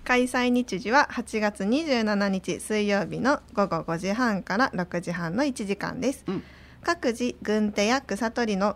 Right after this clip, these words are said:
Speaker 1: 道具などをお持ちいただき、パリ、パルティ瀬戸東側広場か、瀬戸蔵屋外広場にご集合ください。また当日は、小受け決行となっております。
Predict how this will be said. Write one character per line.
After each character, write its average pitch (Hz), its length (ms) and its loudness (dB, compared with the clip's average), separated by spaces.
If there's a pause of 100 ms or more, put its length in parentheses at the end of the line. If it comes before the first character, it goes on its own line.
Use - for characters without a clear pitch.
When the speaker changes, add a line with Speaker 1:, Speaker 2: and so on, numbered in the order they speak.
Speaker 1:
道 180 240 0
具 202 80 0
な 226 120 2
ど 208 140 2
を 175 40 2
お - 20 0
持 175 160 0
ち 180 160 -4
い - 20 -4
た 175 140 -6
だ 160 180 -6
き、 277 320 -4 (420)
パ 302 120 2
リ、 220 200 0 (220)
パ 277 140 0
ル 220 100 0
テ 180 140 -4
ィ 170 100 0
瀬 202 140 -6
戸 - 180 -2
東 202 520 -2
側 202 220 4
広 202 360 0
場 - 100 -6
か、 294 240 2 (160)
瀬 - 160 -4
戸 208 160 2
蔵 190 360 4
屋 196 220 0
外 277 160 4
広 320 240 2
場 254 80 4
に 208 220 2
ご 175 80 -2
集 175 220 0
合 170 160 0
く - 120 -6
だ 175 180 -2
さ 247 180 2
い。 226 100 0 (540)
ま 277 100 4
た 294 140 2
当 302 180 6
日 294 280 0
は、 302 320 6
小 247 260 4
受 175 100 -2
け 170 120 -4
決 - 60 -20
行 214 140 4
と 226 140 0
な 233 140 4
っ - 20 -2
て 214 180 0
お 175 100 2
り 165 140 -4
ま 196 140 2
す。 254 160 0